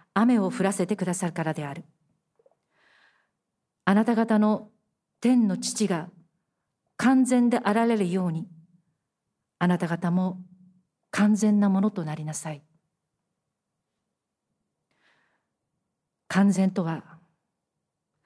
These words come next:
敵を愛することです。一切分け隔てをせずに、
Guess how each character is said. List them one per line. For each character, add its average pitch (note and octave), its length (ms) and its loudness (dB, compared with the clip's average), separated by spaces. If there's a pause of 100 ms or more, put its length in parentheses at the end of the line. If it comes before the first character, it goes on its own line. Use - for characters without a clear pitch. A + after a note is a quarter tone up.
(380)
敵 G#3 320 0
を D4+ 120 4
愛 A#3 140 2
す A#3+ 160 -2
る G3 80 0
こ F3 140 -8
と D#3+ 80 -10
で D3 100 -12
す。 - 220 -16 (1800)
一 C#4 120 2
切 A3+ 260 2
分 F#3+ 220 0
け A3 100 2
隔 A3+ 140 0
て A3 80 2
を G#3 80 2
せ G#3+ 140 -2
ず G3 120 -2
に、 D3+ 240 -6